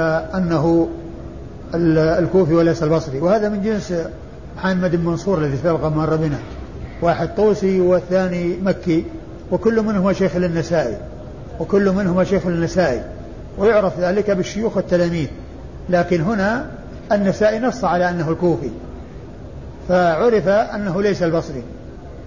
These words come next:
محمد بن عبيد الطنافسي الكوفي،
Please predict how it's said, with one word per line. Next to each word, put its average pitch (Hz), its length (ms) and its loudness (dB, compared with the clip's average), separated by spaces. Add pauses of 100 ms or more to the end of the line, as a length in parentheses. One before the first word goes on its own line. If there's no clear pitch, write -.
(180)
محمد 175 320 0
بن 156 140 0
عبيد 156 280 2
الطنافسي 160 760 2 (1200)
الكوفي، 151 720 2